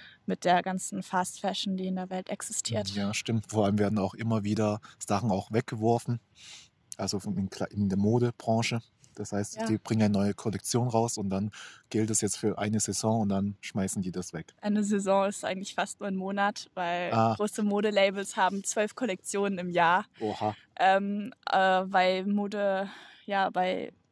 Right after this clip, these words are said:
Speaker 1: Firmen wie Shein zum Beispiel ist es tatsächlich so, dass fast jeden Tag eine neue Kollektion rausgebracht wird.
Speaker 2: Boah, okay.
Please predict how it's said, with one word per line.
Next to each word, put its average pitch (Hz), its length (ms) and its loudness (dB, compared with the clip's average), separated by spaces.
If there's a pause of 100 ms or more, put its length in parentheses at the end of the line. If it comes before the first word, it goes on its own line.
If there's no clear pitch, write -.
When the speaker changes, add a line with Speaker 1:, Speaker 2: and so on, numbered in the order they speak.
(1900)
Speaker 1:
Firmen 226 680 4
wie 185 200 -4
Shein 202 400 -2
zum 214 200 -6
Beispiel 196 400 -2
ist 196 140 -6
es 190 80 -10
tatsächlich 185 480 -6
so, - 100 -8
dass - 220 -4
fast - 200 -2
jeden 170 180 -2
Tag 208 260 2
eine 185 80 -2
neue 165 220 -4
Kollektion - 480 -8
rausgebracht - 600 -4
wird. 175 200 2
Speaker 2:
Boah, 82 120 0 (140)
okay. 113 280 0